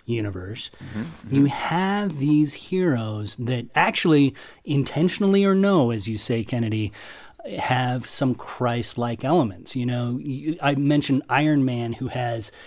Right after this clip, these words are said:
Speaker 1: who has little jets on his hands where, you know, Jesus actually, according to medieval paintings, you know, that's where the nails went in. Um, you have Thor, who is sent down to,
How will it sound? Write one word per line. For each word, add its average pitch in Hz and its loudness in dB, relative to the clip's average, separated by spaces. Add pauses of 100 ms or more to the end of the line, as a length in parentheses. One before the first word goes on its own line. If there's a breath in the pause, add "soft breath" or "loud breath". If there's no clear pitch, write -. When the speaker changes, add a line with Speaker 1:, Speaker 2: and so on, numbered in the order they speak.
(160 loud breath)
Speaker 1:
who 127 0
has 120 -4
little 127 0
jets 113 0
on 123 0
his 113 -6 (120)
hands 127 -2
where, 117 -4 (120)
you 131 -2
know, 101 -4
Jesus 113 -4 (120)
actually, 120 0 (840)
according 131 2
to 120 -4
medieval 117 -4 (220)
paintings, 127 0
you 110 -2
know, 113 -6 (260 loud breath)
that's 110 -2
where 123 -4
the 135 0
nails 170 4
went 113 -4
in. 95 -16 (380 loud breath)
Um, 123 -2
you 120 0
have 117 -4 (160 loud breath)
Thor, 165 2
who 123 -2
is 117 -4
sent 147 -2
down 131 0
to, 120 -2